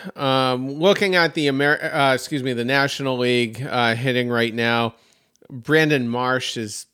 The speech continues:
out of his mind right now, leading the National League in O P S. I don't think that's sustainable. He could still have a great season, but I, I don't think he's gonna be top five or ten. Max Muncy is up there, another guy I think comes down to earth a little bit.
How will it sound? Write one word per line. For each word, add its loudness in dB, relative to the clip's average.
out 2
of -2
his -4
mind -4
right -4
now, -4
leading -2
the -4
National 0
League -2
in -4
O -4
P -2
S. 0
I 4
don't 2
think -4
that's 2
sustainable. -2
He -2
could -6
still -4
have -2
a -2
great -4
season, -6
but -4
I, -4
I -2
don't -4
think -10
he's -8
gonna -8
be -4
top 0
five 2
or -4
ten. -2
Max 2
Muncy -2
is 0
up 2
there, 2
another 0
guy 2
I -6
think -4
comes -6
down 0
to -8
earth 2
a 0
little 2
bit. 2